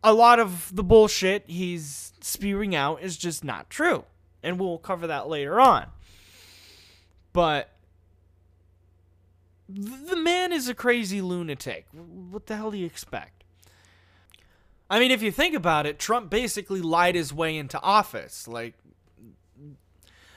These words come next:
the man can't honestly keep a promise worth shit. You know? The wall, yeah,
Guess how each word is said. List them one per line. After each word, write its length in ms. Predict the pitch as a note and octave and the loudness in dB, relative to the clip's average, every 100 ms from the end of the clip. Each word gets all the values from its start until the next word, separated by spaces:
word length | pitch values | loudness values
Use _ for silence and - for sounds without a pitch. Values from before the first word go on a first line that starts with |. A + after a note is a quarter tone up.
| - | -8
the 160 | F3+ A3 | -2 2
man 580 | A#3 B3 B3+ B3 A#3 F#3+ _ _ _ _ _ _ _ _ _ _ _ _ _ _ - | 4 6 6 4 -2 -12 _ _ _ _ _ _ _ _ _ _ _ _ _ _ 0
can't 240 | C4+ A3+ | 0 4
honestly 480 | A3 C4+ A#3+ A3+ A3 | 6 6 4 -4 -6
keep 260 | A#3 A3+ | -6 -6
a 40 | - | -4
promise 560 | - G3+ G3+ E3+ - - - | 0 2 2 0 -4 -12 -8
worth 200 | D#3+ C#3 | -8 -6
shit. 280 | F3 A2+ _ _ _ _ _ _ _ _ _ _ _ - | -6 -8 _ _ _ _ _ _ _ _ _ _ _ -10
You 80 | |
know? 180 | B2 C3+ - _ _ _ _ - _ - _ _ _ _ _ _ _ _ _ _ | -8 -8 -10 _ _ _ _ -20 _ -20 _ _ _ _ _ _ _ _ _ _
The 140 | D#3 G3 | 4 8
wall, 880 | G3+ A#3+ G#3+ G3+ G3 E3+ - - - _ _ _ _ E3+ - - - | 12 12 12 12 8 0 -16 -20 -20 _ _ _ _ -20 -16 -8 -2
yeah, 240 | G3 | 0